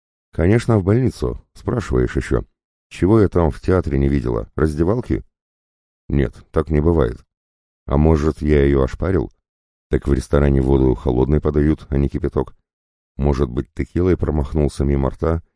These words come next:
и попал проходящей девушке в глаз?» Это уже ближе. Вызвал скорую, поехали в ожог-центр, и там уже по пьяни наобещал детям подарков.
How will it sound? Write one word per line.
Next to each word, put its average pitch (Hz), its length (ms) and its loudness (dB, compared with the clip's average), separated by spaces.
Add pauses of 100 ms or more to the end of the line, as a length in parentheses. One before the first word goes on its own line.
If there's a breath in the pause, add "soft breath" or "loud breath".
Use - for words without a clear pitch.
(260)
и 80 80 -2
попал 80 340 0
проходящей 71 580 -2
девушке 69 440 -2
в 67 100 -2
глаз?» 71 320 -4 (1040)
Это 104 240 4
уже 104 160 6
ближе. 78 340 4 (540)
Вызвал 92 360 0
скорую, 85 560 0 (140)
поехали 69 420 -2
в 65 60 -2
ожог-центр, 69 680 -2 (540)
и 90 80 0
там 101 220 4
уже 80 160 2
по 80 100 2
пьяни 90 300 2
наобещал 73 560 0
детям 71 260 -2
подарков. 64 480 -4